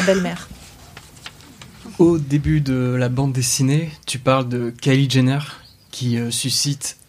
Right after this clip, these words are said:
Speaker 2: énormément d'admiration, euh, partagée par des millions de fans, euh, à travers le monde. Tu expliques que c'est lié au désir mimétique. Euh, est-ce que tu peux nous expliquer ce phénomène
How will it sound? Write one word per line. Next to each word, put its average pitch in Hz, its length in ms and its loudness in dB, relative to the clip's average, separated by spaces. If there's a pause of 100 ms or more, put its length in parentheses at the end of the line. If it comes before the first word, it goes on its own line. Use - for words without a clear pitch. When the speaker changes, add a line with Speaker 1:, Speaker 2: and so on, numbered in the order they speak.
(120)
Speaker 2:
énormément 131 520 4
d'admiration, 127 920 0
euh, 120 240 -6
partagée 123 420 -2
par 120 280 -2
des 123 120 -2
millions 135 420 6
de 127 120 0
fans, 131 400 0
euh, 117 100 -4 (500)
à 135 100 2
travers 131 280 2
le 123 100 4
monde. 127 360 2 (680)
Tu 135 400 0
expliques 147 360 -2
que 131 80 2
c'est 123 220 2
lié 143 580 2 (100)
au 120 360 -2
désir 147 580 2
mimétique. 143 840 2 (520)
Euh, 120 160 -4
est-ce 120 140 -6
que 156 80 -6
tu 151 120 -8
peux - 160 2
nous 135 220 4
expliquer 131 420 -2
ce 143 140 0
phénomène 127 600 2